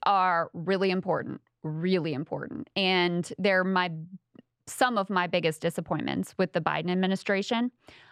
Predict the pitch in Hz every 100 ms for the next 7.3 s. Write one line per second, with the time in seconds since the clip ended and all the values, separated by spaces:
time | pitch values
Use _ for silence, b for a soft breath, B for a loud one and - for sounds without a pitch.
0 | B 240 269 302 294 277 208 202 196 190
1 | 175 180 170 - 175 165 165 175 - 185
2 | 170 - 175 160 147 - 156 - 147 -
3 | 175 180 180 - 185 180 190 175 185 180
4 | 170 165 - 165 170 160 170 - 165 156
5 | - b b b 180 170 160 160 - 190
6 | 180 165 - - 165 165 - _ - 185
7 | 160 156